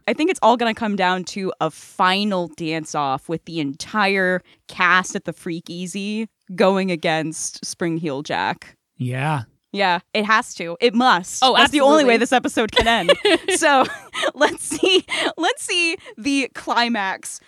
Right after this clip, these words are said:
Speaker 1: of this. Tass, why don't you be Spring-Heeled Jack for me? <laughs>
Speaker 2: Okay.
Speaker 1: This final dance-off in the Freak Easy. What's,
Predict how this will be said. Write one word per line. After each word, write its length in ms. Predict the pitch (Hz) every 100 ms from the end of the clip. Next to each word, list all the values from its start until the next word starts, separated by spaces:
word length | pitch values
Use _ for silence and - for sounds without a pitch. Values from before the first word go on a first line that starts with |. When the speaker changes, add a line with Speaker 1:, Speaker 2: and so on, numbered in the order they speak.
| -
Speaker 1:
of 240 | 190 208 180
this. 460 | 180 165 - - - _
Tass, 280 | - 427 427
why 80 | 427
don't 180 | 571 605
you 80 | 571 480
be 60 |
Spring-Heeled 540 | - - 247 240 262 185
Jack 340 | 175 151 165
for 160 | - 160
me? 280 | 147 147 208 _ _
<laughs> 140 | - 539 466 494 571 587 622 440 571 _ _
Speaker 2:
Okay. 560 | 170 196 339 233 247 359 _
Speaker 1:
This 180 | - 254
final 340 | - 247 277 254
dance-off 560 | 208 190 220 196 180
in 100 | 185
the 80 | 180
Freak 340 | 165 180 160 165
Easy. 340 | 156 156 151
What's, 380 | - 254 311